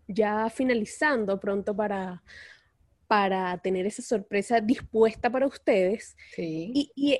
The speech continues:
Speaker 1: y es hacer estas sesiones, <clears throat> o no sé si sea mal llamada terapia, yo, yo lo vería más como una sesión
Speaker 2: Sí.
Speaker 1: donde a través del cuestionamiento de tus ideas, de tus pensamientos, de tus creencias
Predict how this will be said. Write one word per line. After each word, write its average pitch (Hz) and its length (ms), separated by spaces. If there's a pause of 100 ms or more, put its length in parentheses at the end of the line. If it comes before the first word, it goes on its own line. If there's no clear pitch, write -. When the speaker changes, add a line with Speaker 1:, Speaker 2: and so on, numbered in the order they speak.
Speaker 1:
y 285 160
es 277 120
hacer 339 280
estas 359 260
sesiones, 277 840 (320)
<clears throat> 220 720
o 208 520 (420)
no 214 240
sé - 300
si 277 180
sea 269 220
mal 269 220
llamada 190 340
terapia, 233 560 (560)
yo, 208 220
yo 196 240
lo 220 80
vería 226 240
más 240 180
como 254 260
una 226 220
sesión 220 800
Speaker 2:
Sí. 202 220
Speaker 1:
donde 262 420
a 247 120
través 247 520
del 370 260
cuestionamiento 254 1160
de 196 100
tus 208 220
ideas, 214 480
de 202 80
tus 190 180
pensamientos, 202 800
de 196 140
tus 208 180
creencias 196 880